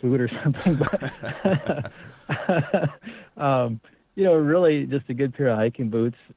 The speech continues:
is, you know, all you really need, and then you can go from there. You know, G P S or, um, are you gonna need a backpack? Are you gonna find a bunch of sheds? You know, are you gonna need food and water?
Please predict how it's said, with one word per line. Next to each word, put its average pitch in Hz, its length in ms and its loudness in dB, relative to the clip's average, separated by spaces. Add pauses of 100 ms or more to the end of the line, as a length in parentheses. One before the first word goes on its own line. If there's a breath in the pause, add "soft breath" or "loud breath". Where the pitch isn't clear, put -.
is, 113 300 -4 (180)
you 120 140 -6
know, 107 300 -4 (320)
all 123 160 -2
you 117 60 2
really 113 220 0
need, 104 320 -2 (260)
and 127 140 0
then 127 100 4
you 120 80 2
can 110 160 -2
go 101 200 -2
from 95 180 -10
there. 95 200 -8
You 95 100 -8
know, 101 220 -6 (120)
G 110 200 -2
P 110 220 -2
S 95 240 -2 (140)
or, 95 240 -8 (420 soft breath)
um, 98 380 -8 (260)
are 110 120 -6
you 110 80 -4
gonna 110 200 0
need 107 180 0
a 101 40 -4
backpack? 104 520 -6
Are 98 60 -10
you 98 80 -8
gonna 104 220 -6
find 107 180 -4
a 101 40 -6
bunch 107 240 -6
of 101 120 -14
sheds? - 320 -10
You 98 140 -12
know, 98 380 -8 (120)
are 107 120 -10
you 101 80 -6
gonna 101 200 -6
need 98 260 -8
food 120 200 -6
and 107 80 -4
water? 110 480 0